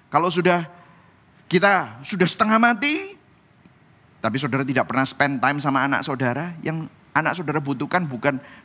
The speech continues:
gadget, sekolah mahal, yang mereka butuhkan adalah saudara.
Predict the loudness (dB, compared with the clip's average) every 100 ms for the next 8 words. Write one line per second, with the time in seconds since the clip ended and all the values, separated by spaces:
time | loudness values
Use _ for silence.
0 | _ 0 0 -2 -2 -2 -2 -10 -20 _
1 | -10 -2 2 2 2 0 2 2 0 -2
2 | -4 -4 -4 -2 0 0 -2 -6 -4 -4
3 | 0 0 2 0 2 2 4 2 0 -6